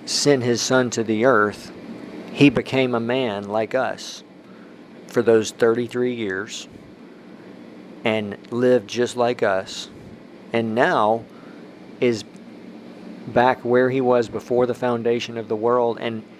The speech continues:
it's, it's truly beyond words that he was, he's been one with the Father throughout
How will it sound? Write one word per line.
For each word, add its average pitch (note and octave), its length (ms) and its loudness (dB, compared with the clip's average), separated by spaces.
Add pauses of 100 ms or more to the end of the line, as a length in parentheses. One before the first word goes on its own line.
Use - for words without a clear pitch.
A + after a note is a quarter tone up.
(240)
it's, - 360 -6
it's A#2+ 200 -8
truly D3 720 0 (1700)
beyond C3 480 6
words C3 460 2
that A2+ 180 4
he B2 220 0
was, C3 240 -2 (320)
he's B2 260 -2
been B2+ 460 -4 (260)
one C3+ 320 2
with B2+ 160 0
the B2 80 -4
Father C3 580 -2 (2250)
throughout B2+ 720 6